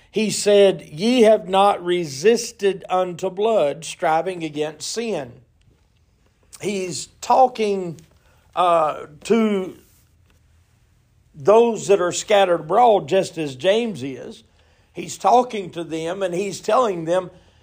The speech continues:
the things that you're going through, the persecution that you're facing, the,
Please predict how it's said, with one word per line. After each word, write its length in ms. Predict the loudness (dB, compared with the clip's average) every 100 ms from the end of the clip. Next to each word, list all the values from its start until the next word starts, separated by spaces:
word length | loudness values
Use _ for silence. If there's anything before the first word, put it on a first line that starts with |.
| _ _ _ _ -4
the 200 | 0 0
things 400 | 0 -4 -2 -4
that 120 | -2
you're 160 | -2 0
going 420 | 2 2 0 -4
through, 400 | -8 -8 -8 -4
the 280 | 0 0 0
persecution 1080 | -6 -2 0 -2 -6 0 0 0 -4 -4
that 220 | -2 -2 -2
you're 160 | -6
facing, 640 | -4 -4 -4 -6 -8 -8 -4
the, 260 | -4 -6